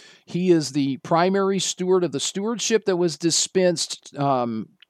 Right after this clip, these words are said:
to the church for the church age. And so Paul says in First Corinthians eleven one that we should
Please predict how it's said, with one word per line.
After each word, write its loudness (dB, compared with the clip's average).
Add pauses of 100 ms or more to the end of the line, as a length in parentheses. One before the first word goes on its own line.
(120)
to 0
the -4
church 0
for -2
the -2
church -4
age. -8
And -8
so 2 (460)
Paul 4
says 0
in -4
First -4
Corinthians -6
eleven 0
one -4
that -4
we -4
should 0